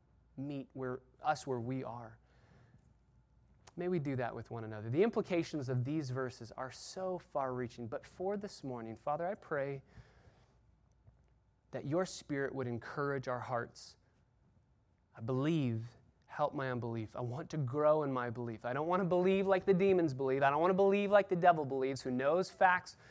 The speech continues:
and believes those facts. I want to worship the God who would humble himself to serve me.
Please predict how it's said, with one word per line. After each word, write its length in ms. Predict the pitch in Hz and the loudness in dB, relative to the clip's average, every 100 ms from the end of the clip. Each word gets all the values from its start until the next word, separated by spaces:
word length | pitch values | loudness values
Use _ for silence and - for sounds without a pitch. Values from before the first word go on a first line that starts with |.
| - - | -14 -2
and 160 | 170 | 2
believes 440 | 175 180 202 180 139 | 4 6 6 4 2
those 240 | 127 117 | -2 -2
facts. 400 | - 120 120 - - - - - | -4 -6 -8 -18 -20 -20 -14 0
I 220 | 147 175 | 4 4
want 320 | 170 170 165 | 4 2 2
to 120 | - 139 | -2 -2
worship 680 | 123 131 151 151 - 160 - | 0 2 2 0 -2 -4 -4
the 80 | 139 | -6
God 640 | 123 139 139 123 117 113 - _ _ _ _ _ _ _ _ _ _ _ _ _ _ _ _ - | -2 0 0 0 -2 -6 -12 _ _ _ _ _ _ _ _ _ _ _ _ _ _ _ _ -10
who 100 | 120 | -8
would 100 | 113 | -6
humble 340 | 120 139 143 | -4 -4 -2
himself 480 | 135 120 127 117 - | -4 -6 -4 -4 -6
to 100 | 131 | -12
serve 400 | - 113 117 110 | -12 -10 -8 -10
me. 240 | 104 101 | -14 -18